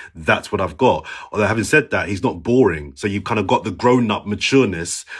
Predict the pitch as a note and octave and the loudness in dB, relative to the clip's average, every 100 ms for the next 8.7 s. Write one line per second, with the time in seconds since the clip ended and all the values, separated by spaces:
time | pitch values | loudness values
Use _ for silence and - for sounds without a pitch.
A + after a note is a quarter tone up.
0 | - G2 F#2+ G#2 F2+ F#2+ F#2 F2 B2+ A2+ | -10 -8 0 0 0 -2 -2 -2 0 0
1 | F#2 F2 E2 E2 E2 - - F#2 A2 G2+ | 0 -6 -6 -8 -12 -12 -4 0 2 2
2 | G#2 A2 F#2 F2 F2 G2+ F#2 F2 E2+ - | 0 -2 -2 -6 -6 -2 -2 -4 -8 -2
3 | G2+ F#2 E2+ D#2+ D#2+ F2+ - F2+ F2 D#2+ | -2 -2 -4 -8 -8 -10 -12 -12 -10 -10
4 | - F2 E2 D#2 G2 E2+ D2+ - E2+ E2 | -10 -8 -8 -4 -4 -4 -8 -8 -6 -6
5 | D#2+ - - - F#2+ F#2 F#2 F#2 F#2 - | -10 -20 -18 -10 -4 -4 -4 -8 -10 -12
6 | - F2+ C3+ C3+ C3+ C#3 B2+ G#2+ A#2 G#2+ | -10 -6 2 2 4 4 4 4 2 2
7 | G2+ G#2+ - G#2+ G2+ G2 F#2+ F#2 - G#2 | -2 -2 -4 -6 -2 -4 -2 -8 -6 -6
8 | F#2 - G#2+ G2+ F2+ F2 | -6 -4 -2 -2 -4 -6